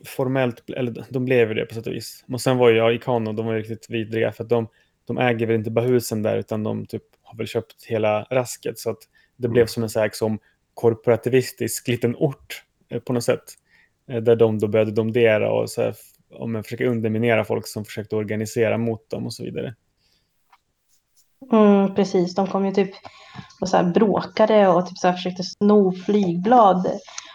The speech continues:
Speaker 3: av att stå på torget och dela ut det, kommer jag ihåg. <laughs> Så det var en ganska, liksom, ja, ja, det var en väldigt livlig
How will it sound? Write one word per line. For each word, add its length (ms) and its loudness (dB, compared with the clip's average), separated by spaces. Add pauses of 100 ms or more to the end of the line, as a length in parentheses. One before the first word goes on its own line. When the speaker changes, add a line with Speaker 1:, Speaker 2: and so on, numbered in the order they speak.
(180)
Speaker 3:
av 240 4
att 580 -10
stå 100 -6
på 100 -6
torget 480 2
och 60 -6
dela 200 -2
ut 260 -2
det, 100 -2
kommer 260 -8
jag 100 -4
ihåg. 180 -6 (340)
<laughs> 160 -2 (1000)
Så 460 -8 (680)
det 60 -8
var 80 -4
en 100 -2
ganska, 600 2
liksom, 640 -4 (920)
ja, 180 -2 (800)
ja, 340 -2 (180)
det 60 -8
var 120 -4
en 220 -4 (160)
väldigt 560 0
livlig 500 2